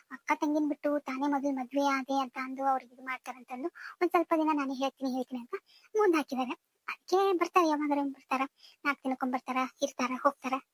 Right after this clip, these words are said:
ಸರಿ, ಇದೆಲ್ಲ ನಿಮಗೆ ಯಾಕ್ ಬೇಕು? ಅದೆಲ್ಲ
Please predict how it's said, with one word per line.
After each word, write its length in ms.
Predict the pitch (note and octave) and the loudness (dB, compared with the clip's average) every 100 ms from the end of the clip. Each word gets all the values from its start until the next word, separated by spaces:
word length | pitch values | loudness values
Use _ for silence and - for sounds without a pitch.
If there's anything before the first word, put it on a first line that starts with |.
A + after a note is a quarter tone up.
| _ _ - _ _ _ _ - | _ _ -20 _ _ _ _ -4
ಸರಿ, 200 | G4+ G#4 | 0 2
ಇದೆಲ್ಲ 320 | D4 C#4+ F#4+ G4 F#4 | 2 2 4 6 6
ನಿಮಗೆ 280 | F4 F4 | 6 4
ಯಾಕ್ 120 | F4 - | 2 2
ಬೇಕು? 240 | E4 E4 E4 _ _ _ _ _ _ _ - | 2 2 0 _ _ _ _ _ _ _ -10
ಅದೆಲ್ಲ 240 | - D4+ | 0 4